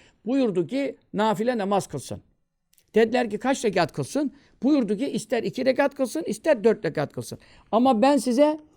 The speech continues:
yarın sabah, e, yani saat beş otuzdaki YouTube yayınımda, şimdi burada yetişmeyecek, bu gecenin namazlarını söyleyeceğim daha. E, yarınki beş otuz yayınımda inşallah,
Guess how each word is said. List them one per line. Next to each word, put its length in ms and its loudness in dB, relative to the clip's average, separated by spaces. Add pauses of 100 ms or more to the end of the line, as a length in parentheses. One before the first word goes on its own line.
(160)
yarın 360 4
sabah, 480 4 (460)
e, 80 -4
yani 540 2
saat 400 0
beş 160 4
otuzdaki 440 -2
YouTube 380 -4
yayınımda, 540 4
şimdi 280 -2
burada 180 0
yetişmeyecek, 720 -4
bu 80 -8
gecenin 380 -2
namazlarını 420 -2
söyleyeceğim 580 -2
daha. 200 -4 (520)
E, 80 0
yarınki 560 2
beş 160 2
otuz 300 2
yayınımda 460 2
inşallah, 680 2